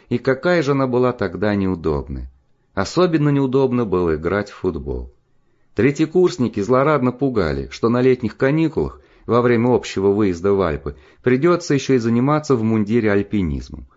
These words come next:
«Либо это будет единственное ваше платье, либо вы никогда не будете в нем сами собой», приговаривал старенький аббат Флориан, помнивший еще самого Лефевра. Никаких уступок веку сему.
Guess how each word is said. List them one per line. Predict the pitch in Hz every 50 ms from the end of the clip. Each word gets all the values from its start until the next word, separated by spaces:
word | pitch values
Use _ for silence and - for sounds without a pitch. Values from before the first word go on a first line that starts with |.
| _ _ _ _ _ _ _ _ _ _ _ _ _ _ _ _ _ _ _ _ _ _
«Либо | - 76 92 123 156 180 151 160
это | 156 156 151 151
будет | 139 139 147 147 139 135 135
единственное | 131 131 135 147 160 151 147 - - 117 117 104 95 90
ваше | 87 90 82 - - 95
платье, | - 90 87 85 78 73 - - 67 - _ _ _ _ _
либо | - 120 156 156 139
вы | 143 139 139
никогда | 131 131 127 - 127 120 135 156 160
не | 156 143 135
будете | 123 127 127 123 117 - - 113
в | 110
нем | 107 104 101
сами | - - - 113 107 107 104
собой», | 98 - 104 101 98 82 76 69 67 65 - - _ _ _ _
приговаривал | _ - 98 101 90 104 107 120 135 139 127 117 107 104
старенький | - - - 113 110 104 104 98 92 - 107
аббат | 101 98 95 101 98 90 -
Флориан, | - 98 98 98 104 123 131 135 135 117 110 _ _
помнивший | - 135 143 127 101 87 - - 95
еще | 90 85 - 113
самого | 107 - - 98 95 92 92 98
Лефевра. | 95 95 92 - - - 73 65 62 62 60 58 - _ _ _ _ _ _ _ _ _ _ _ _ _ _ _ _ _ _ _ _ _ _ _ _
Никаких | - 90 127 151 147 160 151 147 - 180 170 - -
уступок | 131 - - - 170 170 - 147 139 -
веку | 110 120 135 127 - - 78
сему. | - - 85 80 73 67 64 64